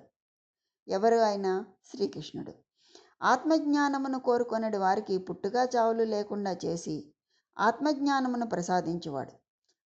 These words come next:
భగవద్భక్తిని, భగవత్ప్రాప్తిని కోరే వారికి "నేను స్వతంత్రుడను, నేనెవరికీ అధీనుడను కాను"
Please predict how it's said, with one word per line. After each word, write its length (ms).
భగవద్భక్తిని, 920
భగవత్ప్రాప్తిని 1120
కోరే 300
వారికి 600
"నేను 260
స్వతంత్రుడను, 720
నేనెవరికీ 540
అధీనుడను 580
కాను" 340